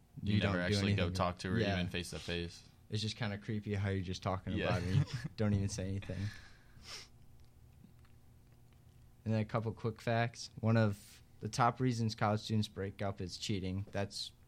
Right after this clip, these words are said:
Speaker 2: pretty obvious to me, I guess. Like, that doesn't surprise me at all. I hear, I hear people cheating on, on their boyfriends or girlfriend all the time. I just,
Speaker 1: Yeah.
Speaker 2: what's the point of even having a boyfriend or girlfriend if you're just gonna cheat?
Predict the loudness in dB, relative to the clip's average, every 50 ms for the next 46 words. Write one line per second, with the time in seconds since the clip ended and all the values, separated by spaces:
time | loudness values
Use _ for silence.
0 | -16 -6 -4 -2 -2 -2 -2 -4 -4 -6 -8 -8 -8 -8 -8 -10 -6 -2 0 0
1 | 2 0 0 -2 -4 -4 -4 -4 -4 -4 -4 -6 -8 -6 -2 0 0 0 -2 -6
2 | -20 -20 -20 -20 -20 -12 -8 -6 -4 -2 -2 0 0 -2 -2 -2 -4 -4 -6 -4
3 | -4 -4 -4 -4 -6 -6 -6 -6 -6 -6 -6 -6 -6 -4 -4 -4 -4 -2 -2 -4
4 | -4 -6 -10 -12 -18 -20 -20 -20 -20 -20 -20 -10 -2 0 2 2 2 2 0 -2
5 | -2 0 -2 -4 -4 -4 -10 -18 -20 -20 -16 -10 -4 -2 0 2 2 4 2 2
6 | 0 -2 -4 -8 -12 -12 -6 -4 -2 -2 -2 -2 -2 -2 -4 -4 -2 -2 -4 -4
7 | -4 -4 -4 -6 -6 -6 -6 -4 -4 -2 -2 -4 -4 -6 -6 -6 -4 -4 -4 -4
8 | -6 -8 -8 -6 -6 -4 -4 -2 -4 -4 -6 -8 -12 -14 -20 -20 -20 -20 -20 -20
9 | -20 -20 -20 -20 -20 -20 -20 -20 -20 -20 -20 -8 -8 -8 -4 -4 -6 -4 -2 0
10 | 2 2 4 4 2 2 2 2 2 2 0 0 -4 -6 -6 -4 -6 -6 -6 -6
11 | -8 -8 -6 -6 -8 -6 -4 -2 -2 -2 0 -2 -2 -2 -4 -4 -6 -8 -8 -8
12 | -6 -6 -6 -6 -6 -8